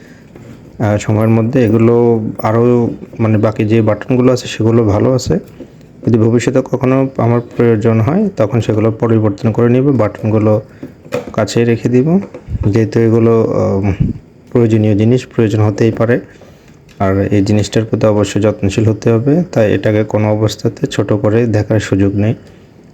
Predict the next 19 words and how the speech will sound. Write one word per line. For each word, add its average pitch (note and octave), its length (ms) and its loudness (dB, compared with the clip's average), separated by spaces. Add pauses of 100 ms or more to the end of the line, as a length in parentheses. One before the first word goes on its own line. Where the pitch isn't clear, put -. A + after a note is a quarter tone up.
(360)
সুন্দরভাবে A2 600 0
সেট G#2 260 -2
আপ G#2+ 160 -2
করে A2 220 0
নিচ্ছে A2 380 -2 (720)
কাজে A2 220 0
নিরাপত্তার G#2+ 600 0
জন্য। A2+ 360 0 (640)
ফোল্ডিং A2+ 340 2
হট A2 240 0
স্টিক D3 380 -2 (160)
বিদ্যুৎ G2+ 400 0
কর্মীদের A2+ 500 0 (220)
প্রথম A#2 380 0
ধারের G#2 260 2
অস্ত্র, G2+ 500 -2
প্রথম G#2 300 -2
সারির G#2+ 300 0
অস্ত্র, G2 380 -4